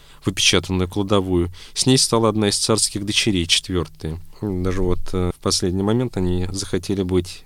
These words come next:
вместе. Именно по описанию вот высокого роста мы можем, э, заключить, что это именно была Анна Демидова. Может быть, э, дорогие радиослушатели, вы не согласитесь со мной, мне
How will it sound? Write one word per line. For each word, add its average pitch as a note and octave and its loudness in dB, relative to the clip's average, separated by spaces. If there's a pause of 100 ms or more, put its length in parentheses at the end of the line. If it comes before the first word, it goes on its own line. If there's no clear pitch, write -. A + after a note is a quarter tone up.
(140)
вместе. G#2+ 4
Именно G2+ 4
по G#2 4
описанию B2 4
вот F2 -2
высокого G#2+ 2
роста F#2+ 2
мы G#2 4
можем, G2 2
э, F#2 2
заключить, A2+ -2
что - -2
это G2+ -4
именно G2 -2
была G2 -2
Анна F#2+ 2
Демидова. D#2+ -2 (640)
Может F#2+ -4
быть, F2+ -4
э, F2+ 2
дорогие F#2+ 0
радиослушатели, F#2+ -2
вы G2 -2
не G2 0
согласитесь A#2+ -2
со - 0
мной, G#2+ 0
мне G2 -2